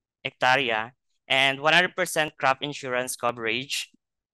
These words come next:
ah, twenty thousand kada hektarya na paunang kapital, and yun po, walang interest yung ano yan. So, ah, ang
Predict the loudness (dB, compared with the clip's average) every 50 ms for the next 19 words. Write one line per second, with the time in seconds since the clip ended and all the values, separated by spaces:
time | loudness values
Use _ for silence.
0 | _ _ _ _ _ _ _ _ -20 -20 -20 -8 -2 0 4 4 4 4 4 4
1 | 4 4 4 4 2 2 6 8 8 8 8 4 4 2 2 2 2 2 2 4
2 | 6 4 4 2 _ 0 0 2 2 2 0 0 0 0 0 0 0 -2 -4 -8
3 | _ _ _ _ -8 -6 -6 -4 -4 -6 -2 -2 -2 -2 -2 -4 0 2 4 4
4 | 4 2 0 -6 -6 -2 0 0 0 0 -2 -6 -10 -16 _ _ _ _ _ _
5 | -8 -8 -8 -6 -4 -4 -6 -4 -2 -2 0 0 0 0 0 -4 -6 -2 -2 0
6 | 0 0 -2 -2 -4 -6 -6 -8 -10 -10 -10 -10 -10 -12 -12 -16 -18 -20 _ _
7 | _ _ -20 -20 -20 _ _ _ _ _ -12 -8 -6 -4 -4 -4 -4 -6 -10 -14
8 | _ _ _ _ _ _ _ _ _ _ _ _ _ _ _ _ _ _ _ _
9 | _ _ _ _ _ _ _ _ _ _ _ _ _ _ _ _ _ _ _ _
10 | _ _ _ _ _ _ _ _ _ _ _ _ -20 _ _ _ _ -10 -10 -10
11 | -12 -12 -12 -12 -12 -14 -14 -16 -18 _ _ _ _ _ _ _ _ _ _ _
12 | _ _ 0 4